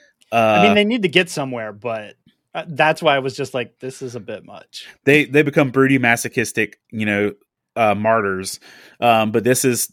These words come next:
Speaker 1: showing up just like it was at the end of Punisher, which I didn't read that one. I missed that one. I don't know if I'm gonna go back. Um, but the Avengers show up to take him in. But this whole book, you get Captain America and Spider-Man versus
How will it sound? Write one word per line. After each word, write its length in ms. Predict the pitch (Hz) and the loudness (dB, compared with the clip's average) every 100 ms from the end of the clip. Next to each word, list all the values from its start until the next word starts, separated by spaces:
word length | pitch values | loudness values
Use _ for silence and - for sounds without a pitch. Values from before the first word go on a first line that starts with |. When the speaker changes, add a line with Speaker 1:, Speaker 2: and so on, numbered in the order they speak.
| _ | _
Speaker 1:
showing 480 | - - 127 135 123 | -6 2 4 4 4
up 160 | 117 | 0
just 180 | 101 120 | -2 -4
like 120 | 127 | -2
it 60 | 117 | -2
was 100 | 110 | -2
at 100 | 107 | -2
the 80 | 110 | -2
end 120 | 110 | -4
of 60 | 104 | -4
Punisher, 340 | 110 110 107 | -4 -4 -4
which 160 | 101 98 | -4 -4
I 20 | |
didn't 240 | 98 95 | -4 -4
read 140 | 98 95 | -4 -2
that 180 | 85 | -4
one. 180 | 87 90 - | -4 -12 -8
I 80 | 101 | -4
missed 260 | 98 98 | -4 -2
that 120 | 98 | -2
one. 120 | 92 98 | -2 -4
I 80 | |
don't 160 | 95 95 | -4 -4
know 60 | 92 | -6
if 80 | 95 | -8
I'm 100 | 95 | -6
gonna 140 | 95 | -4
go 100 | 95 | -4
back. 220 | 90 90 - - - - - - | -4 -6 -8 -20 -20 -20 -20 -2
Um, 500 | 113 107 101 95 101 _ _ _ _ | 2 2 2 -2 -10 _ _ _ _
but 200 | 135 123 | 2 4
the 100 | 120 | 0
Avengers 400 | 113 117 117 117 | -2 -2 -2 -6
show 260 | - 113 107 | -2 0 0
up 160 | 104 | -2
to 60 | - | -2
take 180 | 110 104 | -2 -2
him 80 | 110 | 0
in. 140 | 110 | 0
But 160 | 113 101 | -2 -2
this 140 | 113 | -4
whole 220 | - 135 127 | 2 2 2
book, 440 | 117 110 - - _ _ _ _ | 0 0 -4 -18 _ _ _ _
you 200 | 120 127 | 2 2
get 420 | 117 117 110 - _ _ _ _ _ | 4 4 2 -2 _ _ _ _ _
Captain 320 | 147 139 143 | 0 2 0
America 560 | 135 131 123 120 123 117 | 0 2 2 2 2 2
and 140 | 110 110 | 0 -6
Spider-Man 920 | - 113 110 107 104 101 98 98 104 _ _ _ _ _ _ | 2 2 4 0 0 0 -2 -6 -12 _ _ _ _ _ _
versus 720 | - 117 110 - 104 101 - | -4 -2 0 0 0 0 -6